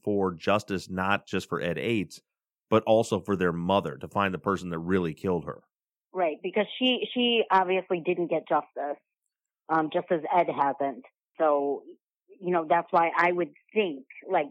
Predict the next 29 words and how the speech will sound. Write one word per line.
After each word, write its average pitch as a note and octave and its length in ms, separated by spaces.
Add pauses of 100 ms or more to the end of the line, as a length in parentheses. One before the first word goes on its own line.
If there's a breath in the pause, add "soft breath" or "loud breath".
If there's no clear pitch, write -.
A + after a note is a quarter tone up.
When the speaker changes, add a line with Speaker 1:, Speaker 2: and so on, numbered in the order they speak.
Speaker 2:
if G3+ 160
it F3+ 120
were E3+ 180
me, F#3+ 420
I'd D#3+ 180
be C#3+ 140
like, D3 220 (320)
"Why? F#3+ 460 (500 loud breath)
You F#3 80
know, E3+ 100
what? E3+ 420
What's F#3+ 420 (100)
the G#3+ 80 (120)
truth? A#3+ 240 (220)
I E3 80
want F3+ 260
the D#3+ 100 (100)
truth A3 240 (100)
more E3+ 240
than D3 160
anything." C3+ 600 (760)
Speaker 1:
Right. B2+ 240
I A2 80
would F3 140
expect C#3 400
a G#2 100
couple, A2+ 260
I, G2 220
either A#2+ 760